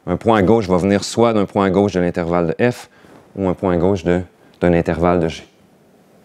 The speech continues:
Est-ce qu'on est d'accord avec ça ? Je vous ai-tu convaincu ?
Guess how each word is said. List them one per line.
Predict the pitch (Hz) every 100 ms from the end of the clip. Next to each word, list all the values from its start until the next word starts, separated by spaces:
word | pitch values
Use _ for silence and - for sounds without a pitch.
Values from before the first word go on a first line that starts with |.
| _ _ _ _ _ - - -
Est-ce | -
qu'on |
est | 107
d'accord | 104 135
avec | 123 -
ça ? | 202 170 _ _ _ _ _ _ _ _ _ _ - _ _ _ _ _ _ _ _ _ _ _ _ _ _ - - - - - - - - - - -
Je | -
vous | 92
ai-tu | 98 -
convaincu ? | 110 104 98 156